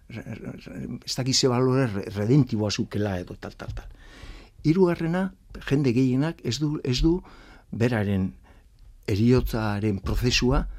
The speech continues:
besteengan edo sama izatea, eh, sama handia izatea. Eh, bi zentzuan hartuta, eh, bi zentzuan sama. Bai,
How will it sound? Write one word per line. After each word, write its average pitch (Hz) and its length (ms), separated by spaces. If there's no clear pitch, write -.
besteengan 131 840
edo 135 180
sama 107 340
izatea, - 460
eh, 113 140
sama 110 300
handia 92 280
izatea. - 400
Eh, 139 140
bi 156 160
zentzuan 160 460
hartuta, - 420
eh, 190 200
bi 127 180
zentzuan 110 440
sama. 110 300
Bai, 123 260